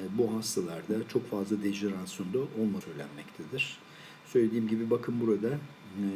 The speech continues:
septal bölgede tek tek teflon destekli dikişler kullanılmış. Kontinu kullanıldığı zaman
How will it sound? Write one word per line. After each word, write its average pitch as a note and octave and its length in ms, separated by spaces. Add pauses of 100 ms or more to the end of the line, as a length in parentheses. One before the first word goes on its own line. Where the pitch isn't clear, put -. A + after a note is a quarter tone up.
(480)
septal A#2 480
bölgede G2+ 460 (440)
tek C#3 220
tek A2 200
teflon G2+ 440
destekli F2+ 520
dikişler - 440 (160)
kullanılmış. F2+ 680 (640)
Kontinu A2 400
kullanıldığı G2+ 500
zaman F#2+ 280